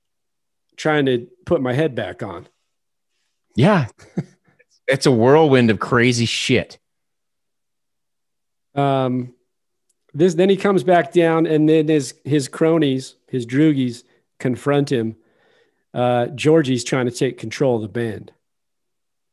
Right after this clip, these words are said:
Speaker 2: The new
Speaker 1: Right?
Speaker 2: way.
Speaker 1: The new way. Look, and basically that's what it is. And they,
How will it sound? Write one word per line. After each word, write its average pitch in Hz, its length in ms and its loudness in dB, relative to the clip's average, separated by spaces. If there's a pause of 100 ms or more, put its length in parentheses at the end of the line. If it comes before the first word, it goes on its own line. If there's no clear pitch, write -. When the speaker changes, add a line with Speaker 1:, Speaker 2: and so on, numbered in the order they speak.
(800)
Speaker 2:
The 87 80 -4
new 92 160 2
Speaker 1:
Right? 95 80 2
Speaker 2:
way. 90 200 2 (460)
Speaker 1:
The 120 80 -8
new 147 200 2
way. 139 260 2
Look, 135 340 0 (320)
and 151 160 0
basically 156 400 2
that's 139 240 0
what 135 180 0
it 117 80 -4
is. 113 320 -6 (560)
And 120 320 -4
they, 127 140 0